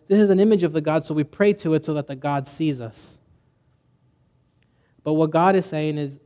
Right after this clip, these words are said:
there is no thing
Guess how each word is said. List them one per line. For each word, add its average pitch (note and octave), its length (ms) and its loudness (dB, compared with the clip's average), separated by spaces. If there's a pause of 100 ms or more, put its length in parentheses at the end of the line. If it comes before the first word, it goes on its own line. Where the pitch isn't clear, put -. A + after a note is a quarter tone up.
(1400)
there F3+ 180 2
is F#3 160 0
no E3+ 560 -2 (480)
thing E3+ 460 -8